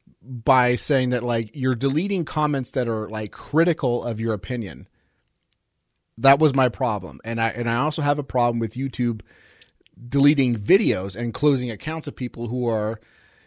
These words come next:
making ca-, the case for, like, conspiracy theories. And I'm, I'm very much against, like, the, that kind of conspiracy mindset.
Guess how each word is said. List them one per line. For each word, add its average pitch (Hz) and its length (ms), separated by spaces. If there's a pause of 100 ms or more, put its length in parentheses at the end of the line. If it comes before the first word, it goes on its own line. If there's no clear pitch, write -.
(120)
making 131 720
ca-, - 200
the 131 120
case 123 340
for, 131 220
like, 117 160
conspiracy 123 580
theories. 85 360
And 113 100
I'm, 131 260
I'm 139 220
very 185 200
much 160 200
against, 127 360 (180)
like, 117 240
the, 117 140
that 113 180
kind 123 160
of 104 60
conspiracy 120 560
mindset. 107 600